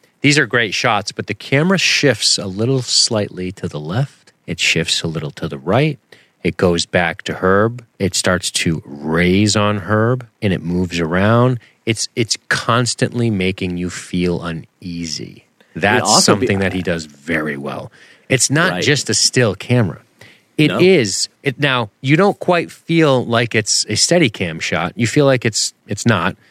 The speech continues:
Speaker 1: And then he's just sliding it to the left, sliding it to the right a little bit. And it fucking tweaks you out. And if you don't know why,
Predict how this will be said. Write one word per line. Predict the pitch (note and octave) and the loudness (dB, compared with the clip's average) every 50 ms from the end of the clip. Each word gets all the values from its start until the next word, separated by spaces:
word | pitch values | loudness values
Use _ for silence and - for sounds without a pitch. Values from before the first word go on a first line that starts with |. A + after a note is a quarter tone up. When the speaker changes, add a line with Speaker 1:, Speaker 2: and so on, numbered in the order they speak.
| _ _ _ - | _ _ _ 0
Speaker 1:
And | - B2 A2+ | 2 4 4
then | A2+ G#2+ | 4 2
he's | F#2+ G#2 F#2+ | 2 0 2
just | - A2+ G#2+ - - - - - | 2 2 2 2 0 0 0 0
sliding | - G2+ F#2+ F#2 F#2 G2 G2+ A2 G#2+ | 0 0 0 0 2 2 2 2 2
it | G2+ G2 F#2 - | 2 0 -2 -4
to | - | -8
the | - F#2+ | -6 -4
left, | F#2+ F#2+ G2+ G#2 G2+ G#2 G#2+ - | -2 0 0 0 0 0 -2 -4
sliding | - - - - - - D#2 F2 F2+ F#2 F#2 F#2 F#2 F#2+ F#2+ F#2+ F#2+ F#2+ F#2+ F#2+ F#2+ F2+ | -6 -4 -2 -2 -2 -2 -4 -6 -6 -6 -6 -4 -4 -4 -2 -2 -2 -2 -2 -2 -4 -4
it | F2 | -4
to | F2 F2 | -4 -2
the | F2 F2 | -2 0
right | F2 F2+ F#2 F#2+ G2 F#2 | 0 0 0 0 0 0
a | F2 | -2
little | E2 E2 - - | -4 -8 -10 -12
bit. | - - - - - - - - - - _ _ _ _ - | -10 -10 -10 -10 -10 -14 -16 -20 -20 -20 _ _ _ _ -2
And | A2 G#2 A2+ | 0 2 2
it | A#2 - _ _ _ _ - | 2 0 _ _ _ _ -2
fucking | - A2+ A#2+ - - B2+ B2 B2 | 0 0 0 2 0 0 0 -2
tweaks | - - - - G#2+ F#2 - - - | -2 -4 -2 0 0 0 0 0 0
you | A#2 A#2 | 2 2
out. | D3 F3+ F#3 C3 - - _ _ _ _ _ _ _ - | 4 4 2 2 -2 -6 _ _ _ _ _ _ _ -2
And | B2 C3 C3 | 0 0 0
if | A2+ - | 0 0
you | B2+ A#2+ A2+ | 0 0 0
don't | G2+ - C#3+ F3 F#3+ F3 - - | 0 2 2 4 4 2 0 0
know | B2+ C#3 C3+ C3 B2 A#2 | 0 2 2 4 2 2
why, | A2 G2+ F2+ F2 F#2 G#2+ B2 B2 G#2+ F#2 F2+ F#2 A2+ A#2 | 0 -2 -4 -2 0 2 2 2 0 0 -2 -6 -6 -8